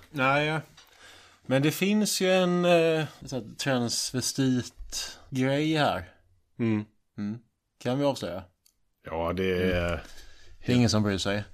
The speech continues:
Speaker 2: <laughs>
Speaker 1: Jag tror att man har valt den här titeln för att Death Walks on High Heels, det låter väldigt bra.
Speaker 2: Mm, det är det.
Speaker 1: Alltså, det låter lite sexigt och som att det finns någon sorts omvänd genusdynamik här, vilket
Speaker 2: Mm.
Speaker 1: blir skräckinjagande.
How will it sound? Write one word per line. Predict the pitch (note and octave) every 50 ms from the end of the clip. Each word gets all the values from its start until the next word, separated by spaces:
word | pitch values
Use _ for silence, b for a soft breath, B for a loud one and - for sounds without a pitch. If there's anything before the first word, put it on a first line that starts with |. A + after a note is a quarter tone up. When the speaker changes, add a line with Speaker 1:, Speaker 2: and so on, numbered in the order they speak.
| B B B
Speaker 2:
<laughs> | - - - -
Speaker 1:
Jag | C#3 C3+ D3 D3 D3+ -
tror | - E3+ E3+
att | C#3+ A#2+ -
man | C3 B2+
har | B2+ B2+
valt | B2 B2 A#2 A2 G2+
den | A#2+
här | A#2+ G#2
titeln | - A#2 A2+ G#2 G#2+ - G#2+ G2
för | F2+ G#2
att | G#2 G#2 F#2 - A#2 G#2
Death | A#2 G#2+ F#2 F2 - -
Walks | G#2 G#2 G#2 F#2+ - -
on | A2+ G2+
High | F#2 G2+ G2 G2 G2 F#2
Heels, | F#2+ F#2+ G2 G2 F#2 F2+ - - - - - -
det | C3+ A#2+ A2+
låter | A#2 B2 A#2 G#2 G#2 F#2+ - - B2+
väldigt | A#2+ G#2 F#2
bra. | F#2 G2+ G2+ A2 A#2+ A#2 - - - -
Speaker 2:
Mm, | - F#2+ F#2 F#2+ G#2 G2 -
det | F#2+
är | G2+
det. | F#2
Speaker 1:
Alltså, | - - C3
det | B2+ B2+
låter | A2 F2+ G#2
lite | G2+ G2+ G2 G2+
sexigt | - - A#2 A2+ - - - A#2 A#2 B2 - - - - - - -
och | B2+ G#2+ -
som | - A2 G#2+
att | G#2 G2+
det | - G2
finns | - A#2 G#2 G2 F#2 F#2 F2+ - - - - - b b b b b b b b b b
någon | G#2+ G2
sorts | - G#2+ F2+ - - -
omvänd | B2 A#2 G#2 G2+ G2+ F#2+ F#2+ F#2+ F#2 F#2 F#2 F#2 F2+ F2 - - _ _ _ _ _ _ _ _ _ _ _ - - - -
genusdynamik | - A2 G#2 G#2+ G#2 G2 F#2+ F#2+ E2+ - G#2 G2+ G#2+ G#2 G2+ G2+ A2 B2 C3 B2+ -
här, | A#2 F#2+ F2 G2 E2+ E2+ F2+ G2
vilket | G#2 G2+ F#2
Speaker 2:
Mm. | E2+ D2+ -
Speaker 1:
blir | G#2+ G#2+
skräckinjagande. | G2+ - A2+ G#2+ - - G2+ G2 F#2 F#2 F#2+ F#2+ F#2+ F#2+ F#2+ G2+ G2+